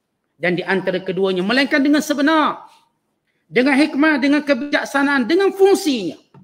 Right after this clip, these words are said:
Allah nak beritahu. Asas kejadian setiap makhluk atas muka bumi ini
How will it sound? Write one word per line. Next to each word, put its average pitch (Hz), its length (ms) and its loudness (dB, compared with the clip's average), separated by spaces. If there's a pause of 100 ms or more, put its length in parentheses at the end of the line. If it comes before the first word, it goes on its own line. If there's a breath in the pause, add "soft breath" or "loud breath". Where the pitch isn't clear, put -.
(580)
Allah 185 320 -4
nak 135 80 -20
beritahu. 143 320 -16 (1500)
Asas 233 480 -6
kejadian 156 640 -10
setiap - 320 -14
makhluk 151 640 -12 (320)
atas 160 240 -10
muka 160 240 -6
bumi 147 320 -6
ini 208 160 -2